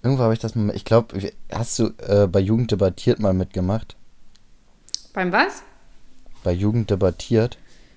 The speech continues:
Speaker 2: Nein.
Speaker 1: Äh, kennst Jugend debattiert, ne? So ein
Speaker 2: Nein.
Speaker 1: Diskussionswettkampf von Schülern, so das bundesweit eigentlich.
Speaker 2: Nee, das kenn ich nicht.
Speaker 1: Naja, das, wahrscheinlich gab's bei euch nicht so redegewandte Leute in der Schule. Ähm,
Speaker 2: <laughs>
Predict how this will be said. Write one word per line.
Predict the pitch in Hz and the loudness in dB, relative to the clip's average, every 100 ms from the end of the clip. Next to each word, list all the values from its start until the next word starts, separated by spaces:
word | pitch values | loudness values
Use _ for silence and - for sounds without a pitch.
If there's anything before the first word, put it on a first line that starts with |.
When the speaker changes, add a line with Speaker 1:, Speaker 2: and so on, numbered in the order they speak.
| - - | -10 -4
Speaker 2:
Nein. | 190 170 | 2 2
Speaker 1:
Äh, | 160 | 4
kennst | 104 90 | 2 2
Jugend | 92 87 | -2 -2
debattiert, | 85 87 82 - 87 | -2 -2 -2 -2 -2
ne? | 95 104 - - - - - | -2 -4 -4 -12 -18 -18 -8
So | 170 | -2
ein | 170 | 0
Speaker 2:
Nein. | 151 135 139 147 - - - - - - - - | 0 -4 -8 -10 -14 -18 -18 -18 -20 -20 -10 -6
Speaker 1:
Diskussionswettkampf | 95 - 92 90 92 98 104 101 - - - - - 85 92 - - 98 90 | -6 -4 -4 -2 2 4 2 0 -6 -14 -18 -20 -10 2 2 2 -6 -2 -2
von | - 90 85 | -2 -4 -4
Schülern, | - 101 98 82 | -6 -2 0 -2
so | 80 | -2
das | 78 78 | -6 -8
bundesweit | - - 92 85 - 80 - | -6 -2 0 0 0 -2 -2
eigentlich. | - | -2
Speaker 2:
Nee, | 175 165 | 0 -2
das | 170 - | -4 -8
kenn | - 175 | -6 -6
ich | 170 | -4
nicht. | 165 165 - - - - - - - - | -6 -8 -10 -16 -14 -14 -12 -10 -10 -8
Speaker 1:
Naja, | 85 80 | -4 -2
das, | 80 - - | -2 -6 -10
wahrscheinlich | 87 85 87 82 - | -10 -6 -4 -4 -2
gab's | 87 90 | -2 -2
bei | - | -2
euch | 78 80 | -4 -2
nicht | 85 80 | -6 -6
so | |
redegewandte | 85 92 90 82 80 82 82 | -6 -4 -6 -6 -6 -6 -4
Leute | 82 85 82 | -4 -4 -4
in | 78 | -6
der | 80 | -8
Schule. | - 87 87 90 - - - - - - 220 | -8 -6 -6 -6 -12 -16 -14 -14 -10 0 4
Ähm, | 92 190 95 | 6 6 4
Speaker 2:
<laughs> | 92 | 0